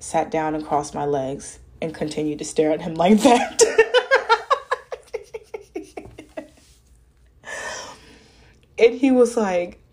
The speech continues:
"I'm sorry." <laughs> And I was, and I just kept looking at him. <laughs> He was like, "I was at a baseball game, and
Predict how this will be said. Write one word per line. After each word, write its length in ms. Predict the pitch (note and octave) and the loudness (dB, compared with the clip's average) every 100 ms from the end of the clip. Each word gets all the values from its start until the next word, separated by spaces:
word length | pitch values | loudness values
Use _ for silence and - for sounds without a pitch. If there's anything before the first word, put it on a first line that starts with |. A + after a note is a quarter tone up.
| _ _ - - _ _ _ _ _ _ - | _ _ -20 -20 _ _ _ _ _ _ -2
"I'm 180 | D#3+ | -2
sorry." 760 | D#3+ - D3+ D#3 D#3+ D#3+ - - _ | -2 -4 -2 -2 -4 -6 -10 -16 _
<laughs> 140 | - | 4
And 1000 | - A4+ A#4 A#4 A4 G#4+ G#4 G#4+ D#4+ - - | 4 4 2 0 -2 -4 -4 -4 -6 0 2
I 160 | F4 - | 2 0
was, 400 | F4 - - - - | -8 -10 -20 -14 -6
and 120 | A#3 | -2
I 80 | A#3+ | -2
just 260 | A3+ A#3+ | -2 -14
kept 260 | - B3+ B3 | -8 -8 -6
looking 440 | A#3 D4 D#4+ D4+ | -4 -2 -2 -4
at 200 | D#4 C4+ | -4 -4
him. 240 | A#3+ G#3+ A3 | -4 -6 -10
<laughs> 40 | F#4+ G4 G4+ G4+ - - A4 - - - - G4+ - D#4+ - D#4 - - _ - - - C5+ C5+ - - - - - _ | -8 -6 -6 -6 -10 -10 -8 -8 -10 -14 -16 -16 -14 -12 -12 -14 -16 -20 _ -8 -4 -2 -4 -6 -10 -16 -20 -20 -20 _
He 140 | _ C4+ | _ -4
was 220 | B3 A#3 | -2 0
like, 500 | A3+ G3+ G3+ F3 - _ _ - | 0 0 -2 -8 -14 _ _ -8
"I 120 | G3 | -4
was 220 | G3 F#3 | -4 0
at 120 | F3 | 2
a 60 | E3 | 4
baseball 640 | D#3+ E3+ F3+ - D#3+ D#3 | 4 4 2 -2 2 2
game, 680 | D#3 E3 D#3 D#3 D#3 D3+ - - E3 | 2 -2 2 2 2 0 -6 -4 0
and 560 | E3 D#3+ D#3+ D#3 D3 | 2 4 2 0 -4